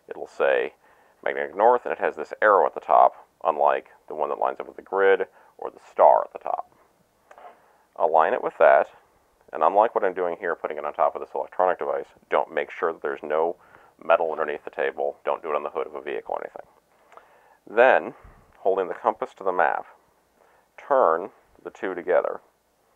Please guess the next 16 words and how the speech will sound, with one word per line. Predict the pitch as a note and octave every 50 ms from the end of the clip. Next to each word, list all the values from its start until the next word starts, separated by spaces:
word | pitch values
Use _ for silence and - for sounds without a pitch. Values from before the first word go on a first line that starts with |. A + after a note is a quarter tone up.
| _ _ _ _ _ _ _ _ _ _ _ -
until | - D#2 D2 - - D#2 C#2 C2 A#1+ G#1 A1 - - _ _
the | - D#2+
north | D2 C#2+ D#2 F#2 G#2+ - - _ - - _ _ _ _ _ _ _ _ _ _ _ _ _ _ _ _ _ _ _ _ _ _ - - F2
needle, | F2 F#2 F#2+ F#2 - - - - - - _ _ _ _ _ _ _ _ _ _ _ _ _ _ _ _ _ _ _ _ _ _ _ _ _ _ _ _ _ _ _ _ _ _ _ _ _ _ _ _ _ _
the | _ -
tr-, | - - - - - - D2+
the | D2+ D2
triangle | - - - E2 D#2+ E2 F2 F2+ G2 F#2+
for | - -
north, | E2 E2+ E2+ B1+ A#1+ D2+ - - - -
aligns | D#2 D2 C#2+ D#2+ E2 E2 E2 D#2+ -
with | E2 - -
the | D2+ -
small | _ - D#2+ D2+ D#2 D#2+ D#2+ -
black | D#2+ D#2+ D2 D2 C#2 C#2 - - -
line | D2 D2+ E2 D#2 C2 G1+ G1+ A#1+ F2+